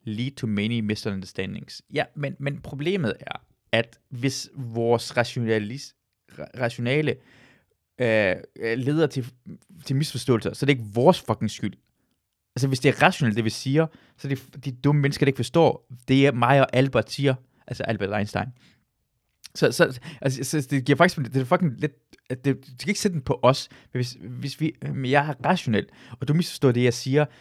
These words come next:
så er det dig, der ikke kan forst-, forstå at lægge sådan, sætte to og to sammen, jo. Så det er mere på dig, end det er på mig. Those misunderstandings end here. Uh, what you have read so far is just introduction. We have a great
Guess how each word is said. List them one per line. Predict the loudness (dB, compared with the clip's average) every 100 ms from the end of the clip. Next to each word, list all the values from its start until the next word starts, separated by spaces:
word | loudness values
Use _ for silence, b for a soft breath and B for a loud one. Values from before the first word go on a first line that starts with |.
| b
så | -2
er |
det | 2
dig, | 4 4
der |
ikke | 2 _
kan | -4 -4
forst-, | -4 -12 -14
forstå | -12 -2 6 6
at |
lægge | 6 0 -6
sådan, | -8 -4
sætte | -4 -2
to | 0
og | 2
to | 2
sammen, | 2 0 0
jo. | -8 -10
Så | -8 -8 -12 _ -8
det | 0
er |
mere | 4 4
på | 4
dig, | 2
end | 2
det |
er | -2
på | -6
mig. | -12 _ -20 B B B B
Those | 4 4 4 0
misunderstandings | -2 0 0 2 2 2 -2 -4
end | -6 -4 -4
here. | -4 -6 -8 _ _ _ _ _ _ _ _ _ _ _ _ -6
Uh, | -2 -2 -2 -8 b b 0
what | 0 2
you | 0 2 2 0
have | 0 -2 -4 0
read | 2 2
so | -2 -4
far | 0 2 2 0
is | -2 0
just | 0 0 -16 _ _ -4
introduction. | -4 -4 -2 -2 _ _ _ _ -4 -2 2 0 0 -8 -8 _ _
We | -4
have | -2
a | -2
great | 0 0